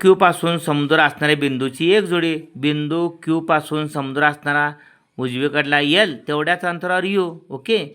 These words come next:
बिंदू एल आणि यू क्यू पासून समदूर आहेत. किंवा एक, दोन अंतरावर पी, क्यू पासून पी आणि क्यू पासून आर समदूर आहेत. अशा दोन जोड्या मिळतील आपल्याला. ओके, डिस्टन्स यू व्ही पाहिजे.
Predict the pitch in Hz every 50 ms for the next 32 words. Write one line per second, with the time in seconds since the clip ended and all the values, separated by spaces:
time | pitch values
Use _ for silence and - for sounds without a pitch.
0 | _ _ _ _ _ _ _ _ _ - 127 131 135 135 135 143 139 135 151 165
1 | 185 202 208 208 - 107 123 123 127 139 143 143 147 180 214 196 180 180 175 -
2 | - 139 139 - - 127 120 - - 143 143 139 - 185 196 202 190 208 190 190
3 | 180 175 170 170 170 170 _ _ _ _ _ _ _ _ _ _ _ _ 156 170
4 | 175 165 139 170 175 175 180 160 165 151 165 170 170 175 175 170 160 - 165 170
5 | 165 165 160 156 160 _ - 190 185 147 117 117 - _ _ - 156 160 160 165
6 | 156 151 - 170 160 151 156 _ 220 233 214 165 135 - - _ _ _ _ _
7 | - 143 165 170 160 156 - 139 143 143 143 - 117 117 120 - 156 160 165 -
8 | - 156 170 196 208 208 208 202 202 _ _ _ _ _ _ _ _ - - -
9 | 214 208 208 185 180 170 147 131 127 120 120 123 _ _ 156 147 - 190 175 175
10 | 190 202 202 196 208 208 208 196 180 - - 156 151 - 143 143 143 139 143 240
11 | 247 220 175 151 - _ _ _ _ _ _ _ _ _ _ _ _ _ _ 143
12 | 151 160 147 - - 185 180 180 180 170 175 185 180 165 151 147 147 143 120 139
13 | 156 151 151 120 107 101 - 98 90